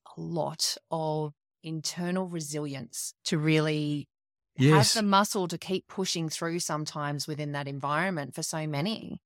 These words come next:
Speaker 2: But, you know, for a lot of people, just getting out of bed in the morning is a challenge when you have a small business, 'cause you just know you're gonna hit this wall again today and tomorrow and tomorrow until you finally break through. And it, it, it can just be awful. It can rip families apart. There's no question of that. You know,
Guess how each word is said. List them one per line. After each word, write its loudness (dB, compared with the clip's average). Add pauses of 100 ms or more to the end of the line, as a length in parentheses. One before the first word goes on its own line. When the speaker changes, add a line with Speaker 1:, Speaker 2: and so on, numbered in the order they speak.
(140)
Speaker 2:
But, 4
you 10
know, 8
for 4
a 8
lot 8
of 4
people, 6
just 6
getting 6
out 6
of 2
bed 6
in 6
the 8
morning 8
is 6
a 4
challenge 0
when 4
you 6
have 2
a 0
small 2
business, 0 (360)
'cause 6
you 6
just 8
know 6
you're 6
gonna 6
hit 6
this 2
wall 6
again 6
today -2
and 4
tomorrow 4 (140)
and 0
tomorrow 2 (420)
until 8
you 6
finally 6
break 0
through. 4
And 4
it, 0
it, 2
it 0
can 6
just 6
be 4
awful. 2 (200)
It 6
can 6
rip 4
families 4
apart. 0
There's 4
no 8
question 2
of 4
that. 0 (460)
You 2
know, 2